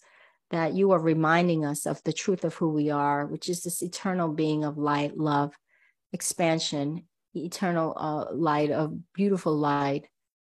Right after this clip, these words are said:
that we can each broadcast out into the universe, hold true to our integrity, hold true to our truth, hold true to our path,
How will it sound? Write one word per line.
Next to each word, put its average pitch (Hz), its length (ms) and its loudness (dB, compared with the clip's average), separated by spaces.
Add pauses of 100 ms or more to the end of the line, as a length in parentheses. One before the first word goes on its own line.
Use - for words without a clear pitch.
(300)
that 165 160 0
we 185 180 0
can 190 200 -6
each 170 260 -4
broadcast 156 600 0
out 151 180 0
into 160 240 -6
the 147 100 0
universe, 151 460 -2
hold 185 260 2
true 160 440 -2
to 160 180 -4
our 151 80 2
integrity, 147 560 -2
hold 165 300 -2
true 165 340 -6
to 160 220 -10
our 143 120 -4
truth, 147 360 -4
hold 170 280 0
true 160 280 0
to 156 200 -6
our 147 140 2
path, 143 400 0